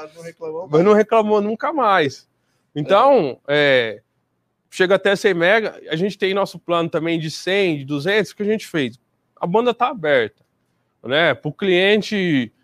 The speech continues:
Speaker 2: se ele precisar, ele usar o que ele, o que a gente tiver disponível, ele pode usar lá. Só que assim, ele tem que comprar o roteador giga, né?
Speaker 1: Tá, tá.
Speaker 2: Só que aí vem vários fatores. Ele tem um roteador giga,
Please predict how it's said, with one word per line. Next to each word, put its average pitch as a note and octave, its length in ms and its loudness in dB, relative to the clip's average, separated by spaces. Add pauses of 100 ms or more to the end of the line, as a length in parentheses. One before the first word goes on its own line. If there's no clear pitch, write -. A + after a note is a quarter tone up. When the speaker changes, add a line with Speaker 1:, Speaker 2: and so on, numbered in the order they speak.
(240)
Speaker 2:
se - 160 -2
ele A#3 140 2
precisar, G3+ 680 0
ele A3+ 260 -4
usar F#3+ 360 0
o A3 100 2
que A3+ 140 -6
ele, A3+ 240 -6
o - 100 -12
que - 60 0
a - 40 2
gente C4 200 -2
tiver A#3+ 200 -4
disponível, A3 520 -2
ele A#3 80 -6
pode A#3+ 300 0
usar A#3+ 260 0
lá. D#3 280 4 (420)
Só E3+ 200 0
que A3 80 0
assim, G#3 240 0
ele D3+ 340 2
tem A3+ 280 2
que - 60 -12
comprar G#3+ 720 0
o - 100 -12
roteador D#3 460 0
giga, B3 480 -4 (840)
né? D#3 300 2
Speaker 1:
Tá, A#2+ 340 -6 (160)
tá. G#2+ 200 -18 (500)
Speaker 2:
Só G#3 140 2
que A3 100 2
aí A3+ 80 4
vem A#3 200 4
vários A#3+ 280 2
fatores. E3+ 640 0
Ele C#3 160 -8
tem G3 160 -2
um F#3+ 80 2
roteador F3 540 0
giga, G#3+ 480 -2